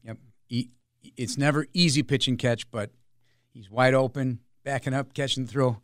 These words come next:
Just, you know, don't drop it, right? That's, that's what you're thinking. It's always a teaching moment here, always a teaching moment here for sure, uh, with Matt Eberflus.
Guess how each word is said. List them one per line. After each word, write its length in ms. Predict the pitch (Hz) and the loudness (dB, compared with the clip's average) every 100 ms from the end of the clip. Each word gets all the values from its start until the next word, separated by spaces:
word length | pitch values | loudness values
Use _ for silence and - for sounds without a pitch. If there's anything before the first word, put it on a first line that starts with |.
| - | -14
Just, 260 | 131 - - | -14 -14 -4
you 100 | 123 | -2
know, 140 | 110 - | -2 2
don't 160 | 170 160 | 2 6
drop 300 | 160 123 113 | 8 6 2
it, 100 | - | 0
right? 220 | 143 147 - | 0 0 -2
That's, 220 | 151 - | -4 0
that's 200 | 160 147 | 0 0
what 140 | 135 143 | -2 -4
you're 80 | |
thinking. 360 | 123 139 123 98 - _ _ | -2 -2 -2 -4 -8 _ _
It's 100 | 127 | 2
always 260 | 151 160 143 | 6 8 6
a 60 | 135 | 4
teaching 400 | 196 196 170 156 | 4 6 6 8
moment 320 | 151 143 135 | 8 8 4
here, 320 | 143 143 131 - | 4 2 -4 -4
always 240 | 131 143 | -2 -2
a 80 | 127 | -4
teaching 340 | 143 139 131 | -6 -4 -2
moment 300 | 120 117 113 | -2 -2 -2
here 140 | 113 117 | -2 -4
for 160 | - | -8
sure, 420 | - 131 120 110 - _ _ _ 117 | -6 -2 0 0 -6 _ _ _ -4
uh, 60 | |
with 140 | 113 113 | 0 2
Matt 200 | 120 120 | 2 2
Eberflus. 680 | 110 110 - 110 107 - | 2 0 -2 -4 -2 -4